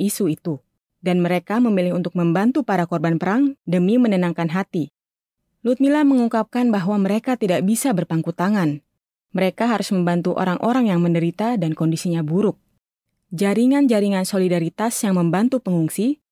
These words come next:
seperti yang melibatkan Archomenko, telah beroperasi di Rusia sejak dimulainya perang negara itu dengan Ukraina pada tahun dua ribu dua dua. Baru-baru ini,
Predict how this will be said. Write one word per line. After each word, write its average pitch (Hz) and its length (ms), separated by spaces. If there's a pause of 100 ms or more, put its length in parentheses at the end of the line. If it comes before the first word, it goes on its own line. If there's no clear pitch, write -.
seperti 196 480
yang 226 160
melibatkan 170 480
Archomenko, 202 720 (160)
telah 285 240
beroperasi 220 720
di 220 80
Rusia 196 400
sejak 165 320
dimulainya 190 480
perang 160 240
negara 160 320
itu 220 240
dengan 190 240
Ukraina 175 560
pada 156 160
tahun 180 320
dua 151 80
ribu 143 240
dua 151 160
dua. 160 400 (560)
Baru-baru 185 480
ini, 190 400